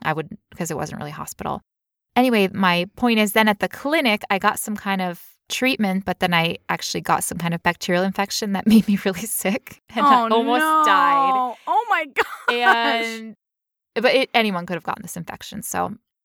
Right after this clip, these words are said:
Speaker 1: it's just one of those fluke things that happens sometimes when you get
Speaker 2: Yeah, it
Speaker 1: treatment.
Speaker 2: happens in hospitals in America all the time.
Speaker 1: Exactly. So, so my point, 'cause all of that was just fun information. Just going to the back of the
Speaker 2: <laughs> Context.
Speaker 1: hospital, going on the back of a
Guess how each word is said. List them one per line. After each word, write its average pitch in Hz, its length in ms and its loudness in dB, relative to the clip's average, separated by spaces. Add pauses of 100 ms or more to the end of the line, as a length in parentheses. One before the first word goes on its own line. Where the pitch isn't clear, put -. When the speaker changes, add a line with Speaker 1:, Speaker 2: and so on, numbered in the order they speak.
(160)
Speaker 1:
it's 240 100 -2
just 247 160 0
one 214 80 2
of 180 40 2
those 175 120 0
fluke 185 240 -2
things 170 160 -4
that 160 120 -10
happens 165 380 -6
sometimes 180 420 -6
when 190 80 -4
you 170 60 -4
get 180 80 -6
Speaker 2:
Yeah, 196 60 -2
it 180 60 -2
Speaker 1:
treatment. 175 120 -4
Speaker 2:
happens 214 360 0
in 190 100 -4
hospitals 175 580 -6
in 175 140 -10
America 170 320 -8
all 139 100 -6
the 214 80 0
time. 208 80 -6
Speaker 1:
Exactly. 170 400 -2
So, - 340 -8 (800)
so 214 300 4
my 190 160 2
point, 240 580 2 (220)
'cause - 140 -6
all 180 100 2
of 165 80 -10
that 165 100 -2
was - 140 -8
just - 240 -8
fun 170 240 2
information. 165 420 -10
Just - 240 -8
going 302 220 6
to - 20 0
the 277 60 2
back 240 180 4
of 185 140 -18
the 277 100 -18
Speaker 2:
<laughs> - 80 -14
Context. - 60 -2 (220)
Speaker 1:
hospital, 190 360 -4
going 269 300 0
on 247 80 -4
the 226 60 -8
back 202 240 -6
of 214 100 -10
a 175 60 -10